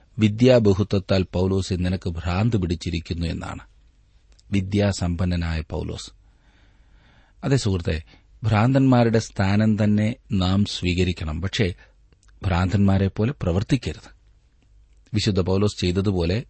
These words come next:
നാം ബുദ്ധിയോടും വിനയത്തോടും സുവിശേഷം അറിയിക്കണം.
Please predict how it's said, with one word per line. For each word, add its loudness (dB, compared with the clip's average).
നാം -2
ബുദ്ധിയോടും 0
വിനയത്തോടും 0
സുവിശേഷം -2
അറിയിക്കണം. -2